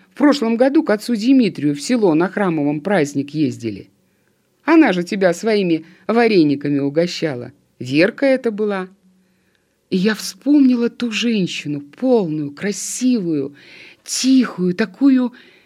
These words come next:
мирную. Да, она была именно мирной. Рядом с ней было тепло. Отец Дмитрий тогда хвалился, что Вера,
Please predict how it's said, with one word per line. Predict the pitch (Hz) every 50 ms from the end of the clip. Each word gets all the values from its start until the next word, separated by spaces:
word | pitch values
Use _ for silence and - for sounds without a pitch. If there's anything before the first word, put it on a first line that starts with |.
| _ _ _ -
мирную. | 202 214 226 247 262 262 247 220 190 170 156 160 156 156 156 151
Да, | 151 208 220 226 220 170 147 147 - _ _ - - - - -
она | 160 165 196 208 240 254
была | 202 190 220 226 233 - - _ _
именно | - 247 269 262 262 240 233 240 240 240 247
мирной. | 240 240 240 240 240 226 208 170 147 151 139 127 127 131 - _ _ _ _ _ _ _ _ _ _ _ _ _ _ _ _ _ _ _ _ _ _
Рядом | - 180 226 220 196 214 202
с | 185 190 -
ней | 226 254 277 285 -
было | 170 190 214 214 208
тепло. | - - 226 208 - - - 180 170 156 147 143 - _ _ _ _ _ _ _ _ _ _ _ _ _ _ _ _ _ _ _ _ _ _ _ _ _
Отец | - 160 180 - 175 165 160 151
Дмитрий | 151 165 175 180 214 180 160 165
тогда | 160 165 165 156 165 165
хвалился, | 160 - 156 156 175 226 269 262 277 - -
что | - - - - 151
Вера, | 147 147 160 214 254 262 233 165 135 143